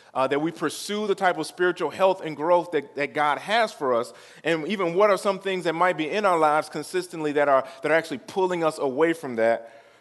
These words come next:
Um, so we've been identifying a few spiritual enemies that, that prevent us from thriving spiritually the way that God desires us to. Today we'll be getting back into the spiritual enemy of self-reliance.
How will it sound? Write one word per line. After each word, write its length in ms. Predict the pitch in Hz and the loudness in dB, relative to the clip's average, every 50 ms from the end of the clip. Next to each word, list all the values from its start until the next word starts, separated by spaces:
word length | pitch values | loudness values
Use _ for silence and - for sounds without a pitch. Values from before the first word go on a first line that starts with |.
| _ - | _ 0
Um, 140 | 131 139 127 | 0 0 0
so 140 | 127 180 165 | 0 0 0
we've 160 | 165 170 165 | 0 0 0
been 100 | 170 165 | 0 2
identifying 640 | 156 156 143 131 175 185 180 180 185 170 165 160 | 2 0 2 0 0 0 0 0 0 0 0 0
a 20 | 151 | -4
few 200 | - - 175 156 | -6 -6 -8 -10
spiritual 500 | - - - 185 185 180 180 - 156 - | -10 -4 0 0 0 0 0 -6 -6 -4
enemies 420 | 170 185 175 156 143 143 143 135 | -4 -4 -4 -4 -4 -6 -6 -2
that, 220 | 147 147 143 143 151 | -2 -2 0 2 0
that 140 | 147 147 | 0 0
prevent 340 | - 156 143 131 160 185 180 | 0 -8 -8 -4 -4 -2 -2
us 100 | 175 165 | -2 -4
from 160 | - 165 143 | -4 -10 -10
thriving 420 | 131 - 156 165 170 175 160 156 139 | -8 -4 -2 0 0 0 -2 -4 -10
spiritually 520 | - - - 170 175 175 170 175 156 147 | -12 -8 -4 -2 -2 -2 -4 -6 -8 -6
the 100 | 139 147 | -6 -4
way 320 | 143 147 147 147 143 139 139 - - - - _ | -2 0 2 2 2 0 -2 -6 -18 -20 -8 _
that 180 | 151 147 127 117 | -2 -2 0 2
God 320 | 147 143 143 143 143 127 | 2 4 6 4 4 2
desires 680 | 127 135 117 120 135 135 151 156 156 147 139 131 131 - - - - - - _ | -2 -8 -4 0 2 2 4 4 4 2 2 -2 -4 -8 -18 -20 -20 -20 -14 _
us 260 | - - 165 165 - - - | 0 0 0 0 -4 -12 -8
to. 200 | - 202 180 160 | -6 -4 -4 -4
Today 380 | 151 - 160 143 170 185 202 202 | -4 -6 -4 2 4 4 4 6
we'll 120 | 190 180 | 4 2
be 100 | 175 165 | 2 2
getting 240 | 160 185 170 156 123 | 2 0 0 0 -2
back 340 | 113 156 170 175 180 175 - | 2 2 2 2 2 -2 -6
into 460 | 160 170 175 165 - - 170 156 151 | -8 -8 -8 -8 -6 -4 -2 -2 -2
the 100 | 147 143 | -4 -6
spiritual 480 | - - - 180 185 185 180 185 160 - | -10 -8 0 2 2 2 2 -2 -6 -4
enemy 340 | 170 170 175 170 170 165 156 | -4 -4 -4 -4 -4 -2 -2
of 120 | 143 139 | -2 -2
self-reliance. 1300 | 127 - - - 175 170 175 175 175 - - 156 151 143 135 135 135 135 113 104 98 - - - - - | -4 -8 -4 0 2 2 2 2 -2 -10 -6 -4 -4 0 0 0 0 0 -2 -4 -10 -14 -18 -20 -20 -20